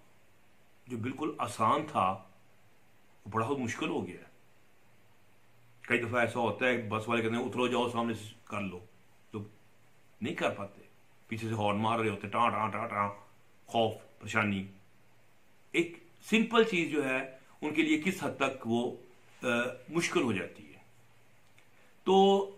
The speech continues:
अ, उन्हें ये बयान करना ज़रूरी होता है उनको कि ये एक बहुत आसान चीज़ है, natural चीज़ है। तो मैंने एक sexual response का मैंने ज़ाती तौर पे एक model बनाया हुआ है,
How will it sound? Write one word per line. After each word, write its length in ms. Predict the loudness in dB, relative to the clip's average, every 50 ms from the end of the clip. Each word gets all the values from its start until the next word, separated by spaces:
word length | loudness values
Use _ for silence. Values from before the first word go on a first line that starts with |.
| -16 -6 0
अ, 320 | 2 4 4 4 2 2 2
उन्हें 240 | 4 4 4 4
ये 100 | 4 4
बयान 300 | 4 6 6 6 6 6
करना 320 | 4 2 2 2 4 4 4
ज़रूरी 540 | 2 0 -4 -10 -10 -4 0 0 2 4 4
होता 280 | 2 2 2 2 2 2
है 100 | 2 2
उनको 340 | 0 -2 -6 -6 -8 -8 -8 -10 -14 -20 -20 -20 -20 -8 -2 2
कि 360 | 4 4 4 4 2 0 -6 -4
ये 220 | 0 2 2 2
एक 140 | 2 0 -4 -6
बहुत 260 | -4 -4 -6 -6 -8 -12
आसान 380 | -8 -6 -2 -2 -2 -2 -2
चीज़ 260 | -4 -6 -6 -6 -6
है, 240 | -8 -10 -10 -8 -6
natural 380 | -6 -6 -6 -4 -4 -4 -4 -4
चीज़ 220 | -4 -4 -4 -4
है। 100 | -6 -10 -14 -16 -20 -20 -20 -20 -20 -20 -20 -20 -20 -20 -20 -20 -20 -20 -20 -20 -20 -6 0
तो 720 | 4 6 8 8 8 8 8 6 6 4 0 -4 -12 -18 -20 -20 -20 -20 -20 -20 -20 -20 -16 -12 -4
मैंने 300 | -2 0 2 4 4 4
एक 500 | 4 4 4 4 4 4 2 2 2 2
sexual 440 | 0 -2 -4 -4 -4 -2 -2 -2 -2
response 460 | -4 -6 -6 -6 -4 -4 -4 -6 -6
का 420 | -6 -4 -2 -2 -2 -4 -8 -10 -8 -6
मैंने 200 | -4 -2 -2 -2
ज़ाती 300 | -2 -2 -2 -2 -4 -6
तौर 200 | -6 -6 -8 -6
पे 140 | -4 -6 -6
एक 120 | -6 -6
model 280 | -6 -4 -4 -4 -4 -4
बनाया 320 | -6 -8 -8 -10 -12 -14
हुआ 160 | -14 -12 -12 -14
है, 100 | -14